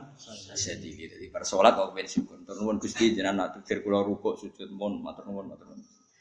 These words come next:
Ya, gara ape mulai sombong. Tak sombongno, ora mesti ditampa. Berarti ke wong top tenan. Bainal Hasani,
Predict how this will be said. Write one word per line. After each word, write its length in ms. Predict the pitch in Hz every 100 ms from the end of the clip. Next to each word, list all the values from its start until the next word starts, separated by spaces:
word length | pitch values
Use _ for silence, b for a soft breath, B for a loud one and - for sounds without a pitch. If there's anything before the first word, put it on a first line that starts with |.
| b -
Ya, 80 | 123
gara 220 | 123 123
ape 100 | 127
mulai 240 | 117 110
sombong. 600 | 113 120 117 101 - - _ _ _ _
Tak 80 | -
sombongno, 640 | - 101 110 123 120 - -
ora 80 | -
mesti 240 | - - 87
ditampa. 560 | 104 - 117 - - - _ - _ 156 - 139 147 - - _ -
Berarti 240 | - - 104
ke 160 | 104 -
wong 320 | 104 101 104
top 240 | - - 107
tenan. 240 | - - - - _ _ _ _ _
Bainal 320 | 95 98 95
Hasani, 480 | - 104 117 113 131